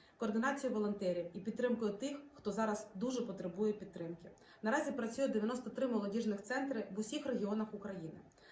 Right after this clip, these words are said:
Одним з яскравих прикладів, як молодь допомагає та робить свій внесок у наближення нашої перемоги,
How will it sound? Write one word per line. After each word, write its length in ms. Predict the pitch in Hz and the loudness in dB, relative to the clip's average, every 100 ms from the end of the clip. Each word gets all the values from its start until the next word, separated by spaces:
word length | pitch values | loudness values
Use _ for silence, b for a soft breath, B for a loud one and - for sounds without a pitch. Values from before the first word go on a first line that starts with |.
| B | B
Одним 340 | - 202 285 277 | -4 0 0 0
з 80 | 185 | 2
яскравих 520 | 262 269 269 220 - | 2 2 2 2 0
прикладів, 520 | 233 254 240 190 175 - B B B | 0 0 0 -4 -6 -8 B B B
як 160 | 240 240 | 2 6
молодь 440 | 226 240 196 175 - | 6 8 6 4 -2
допомагає 580 | 202 220 220 240 208 190 | 0 2 4 4 2 2
та 60 | 208 | 0
робить 280 | 226 208 | 2 2
свій 180 | - 226 | 2 0
внесок 380 | 214 233 226 185 | 2 2 0 -2
у 40 | |
наближення 500 | 202 196 220 226 202 | -2 0 2 2 0
нашої 320 | 190 208 208 196 | -2 -4 -4 -6
перемоги, 520 | 202 190 214 294 269 | -4 -2 0 0 -2